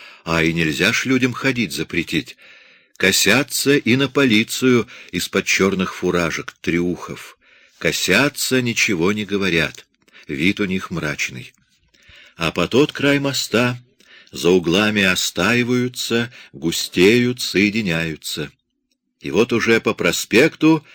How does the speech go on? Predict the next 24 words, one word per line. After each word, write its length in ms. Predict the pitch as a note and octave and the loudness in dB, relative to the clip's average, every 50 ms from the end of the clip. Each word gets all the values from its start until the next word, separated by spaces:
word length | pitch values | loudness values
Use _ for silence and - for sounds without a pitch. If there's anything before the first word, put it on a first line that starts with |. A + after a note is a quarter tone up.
| - - _ - | -20 -20 _ -20
едва 540 | D2+ C2 D2+ G2 F2 D#2 C#2 D#2+ G2 A2+ A2 | -8 -2 0 0 0 0 0 0 0 0 -2
не 140 | A2 G#2+ | -4 -6
толпой. 640 | - - G2 G2 G2 - - D#2+ D#2+ D2 C2+ B1 - _ _ _ - - - - - - | -6 -4 -4 -4 -4 -4 -2 -2 -2 -2 -2 -6 -10 _ _ _ -20 -20 -20 -20 -8 -4
А 140 | D#2+ D#2+ | -4 -4
впереди 600 | D#2 - - G#2+ A2 A2+ B2+ C3+ F3 G#3 G3+ F#3 - - - - | -4 -2 0 2 4 6 6 6 6 4 4 4 2 0 -8 -10
мальчишки 760 | - E2 A2+ D#3+ D#3 - - C3+ C#3 B2+ - - - - F2+ | -2 2 2 2 2 2 2 4 4 2 2 0 -2 -4 -4
с 140 | D#2+ - - | -4 -4 -2
веселым 500 | - G#2 - - A2 A#2 G#2+ G2+ G2+ F#2+ | 0 0 0 2 2 4 4 2 0 -2
приплясом, 840 | - - F2+ F2+ - F#2 G2 A#2 A2+ G2 - - G2 F2 D#2 C#2 - - - - - - _ | -4 -6 -6 -4 -2 0 2 2 2 0 -2 -2 -4 -4 -4 -6 -12 -18 -20 -20 -20 -20 _
да 180 | - D#2+ A2+ B2+ | 0 2 2 2
как 380 | B2 - C3+ C#3 B2+ A2 - | 2 0 0 0 0 -2 -4
барабанят 800 | C2+ - F#2 G#2+ A#2+ B2+ A#2+ D3 F3 F3+ F3 E3+ D#3 D#3 C#3 - | -2 0 2 4 4 4 6 4 4 4 4 2 0 -2 0 2
и 40 | C3 | 2
орут: 460 | D3 D3+ D3 D#3 D3+ C#3+ A2+ E2 - | 4 4 6 4 4 2 0 -2 0
«Дайте 800 | - - E3 F3+ F#3 F3+ F3+ F3 E3+ - - - C#3+ F3+ F3+ E3+ | 4 6 6 6 6 6 6 4 4 2 2 4 6 6 6 4
хлеба! 1000 | - - - - - C#3+ F3+ F#3 F3+ F3+ F3+ E3+ C#3 A#2 D#3 E3+ F3 E3 D#3+ D3 | 0 -6 -2 2 6 6 8 8 6 4 2 0 2 2 4 4 6 6 4 2
Дайте 840 | G2+ D2+ - A2+ E3 F#3 F3+ F3+ F3+ F3 - - - D3+ F#3 F3+ E3+ | 0 0 2 4 4 4 4 4 2 0 -2 0 4 6 6 6 4
хлеба!» 880 | - - - - - C#3+ F#3 F#3 F#3+ F3+ E3+ D#3 C#3+ D#3 D#3 C#3+ - - - - - - - _ _ | 0 -6 -4 2 4 6 6 6 4 2 0 0 2 4 4 4 2 0 -8 -16 -18 -18 -20 _ _
На 140 | E2 G2+ G#2+ | -4 -4 -2
зимнем 440 | F2 F#2+ A#2+ G#2+ G2 G2 G2 F#2+ F#2 | 2 2 2 2 4 2 0 2 4
небе 400 | G#2+ C#3 D3+ B2+ C#3 C3+ B2+ - - - - _ - | 4 4 4 4 4 2 2 -2 -8 -20 -20 _ -8
весенний 640 | - D2+ D2+ - - - A2+ C3+ C3 B2+ B2 A2+ G2 | -6 -6 -6 -4 0 2 4 4 4 2 -2 -2 -2
веселый 460 | F2 E2+ - - - F#2+ G2 F2 F2 | -2 -2 -2 0 0 0 0 0 -2
свет, 540 | - - - D#2+ C#2 C#2+ C#2+ B1+ - - - | -4 -4 -6 -4 -2 -2 -4 -4 -6 -12 -20